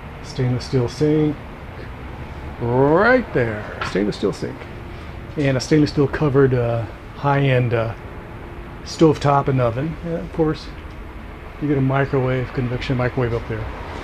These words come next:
And this is the piece de resistance. Hope my camera can get it, it's so dark in here. Two easy chairs, sofa,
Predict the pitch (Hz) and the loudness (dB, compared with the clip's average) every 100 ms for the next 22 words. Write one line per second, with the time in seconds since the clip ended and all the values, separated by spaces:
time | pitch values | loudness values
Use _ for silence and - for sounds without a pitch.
0 | - - - - - - - 151 143 254 | -8 -8 -10 -10 -12 -12 -8 -2 2 2
1 | - 143 - - 190 - 147 143 139 123 | 2 0 0 2 2 2 4 6 6 4
2 | 160 - 214 220 202 - 170 139 - 156 | 2 2 2 2 0 0 0 0 2 2
3 | 143 113 113 165 131 - 117 117 123 139 | 4 0 2 2 2 -2 -6 0 2 2
4 | - 113 123 131 - - - - - - | 0 -4 -4 -6 -6 -2 -2 -4 -14 -16
5 | - - - - - - - - - - | -14 -14 -14 -14 -14 -16 -16 -14 -14 -14
6 | - - - - 262 262 240 - 254 262 | -14 -14 -14 0 8 10 8 6 8 10
7 | 277 294 254 - - 226 226 233 240 262 | 8 6 2 0 6 6 6 4 2 2